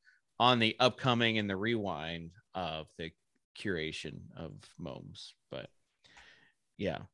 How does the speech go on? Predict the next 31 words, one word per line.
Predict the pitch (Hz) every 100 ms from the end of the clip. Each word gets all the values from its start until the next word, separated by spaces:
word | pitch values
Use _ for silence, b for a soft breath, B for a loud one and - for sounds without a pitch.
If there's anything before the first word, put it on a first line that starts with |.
| _ _ -
um, | 101 95 92 87 85 87 _ _ _ _ _ - _ _
I | - 170
saw, | - 226 196 175
I | 165
think | 220 208
it's | 151
still | - 165
gonna | 143 127
come | 107 123 113
down | 110 107 107 104 -
to | - 104 98 98 95 92 _
displays, | - 107 - - 113 113 131 139 151 - - _ _
people | - 120
with | 110 104
nice | 104 107
displays | 104 - 101 98 101 92
displaying | 95 - 98 101 101
their | 95
moments. | 92 92 107 - - - _ _ - _ _ _ _ _ 113
Did | 123
you | 127 170
see | - 190
the | 175 147 131 117 104
mini | 104 110 117
Jumbotron | 104 104 104 113 107 123 117 120 123 - _ _
that | 113 110
someone | 117 117 117
installed | 110 - 110
in | 110
their | 110
house? | 120 120 - -